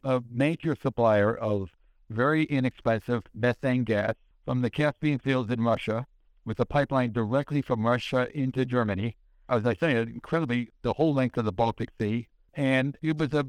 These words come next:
major factor in, in the continuing incredible boom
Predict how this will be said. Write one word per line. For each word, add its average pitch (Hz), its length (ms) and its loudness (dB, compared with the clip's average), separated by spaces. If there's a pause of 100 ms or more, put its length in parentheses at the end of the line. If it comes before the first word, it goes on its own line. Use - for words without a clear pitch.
(100)
major 165 380 0
factor 131 420 0
in, 110 160 -2 (100)
in 127 300 -2
the 127 220 0
continuing 127 640 -2
incredible 120 720 -2 (180)
boom 151 340 0